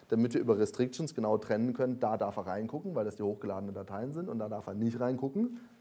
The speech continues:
ist auch ein Temp-Verzeichnis, aber das geht ihn nichts an. Und per Default ist halt in den meisten das einfach Strich Temp oder Strich Var Temp. Ja? Und da ist dann alles drin.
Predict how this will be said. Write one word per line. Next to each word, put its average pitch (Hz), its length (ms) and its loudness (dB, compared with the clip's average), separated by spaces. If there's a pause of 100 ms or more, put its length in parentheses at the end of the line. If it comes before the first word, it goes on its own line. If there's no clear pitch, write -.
ist 101 120 -4
auch 160 140 8
ein 170 60 4
Temp-Verzeichnis, 104 680 0
aber 92 220 -4
das 95 160 -4
geht 101 160 -6
ihn 98 80 -6
nichts 117 180 -4
an. 95 160 -6
Und - 560 -20
per 104 120 -4
Default 117 340 0
ist 117 100 -8
halt 107 120 -4
in 104 100 -4
den 101 60 -2
meisten 110 280 -2
das 113 140 -4
einfach 107 260 -4
Strich - 280 -6
Temp 113 260 -4 (680)
oder 90 160 -4
Strich 92 260 -8
Var 95 200 0
Temp. 98 220 -4 (420)
Ja? 104 160 -4
Und - 360 -14
da 92 60 0
ist 98 100 -6
dann 92 140 -6
alles 120 280 0
drin. 95 360 -4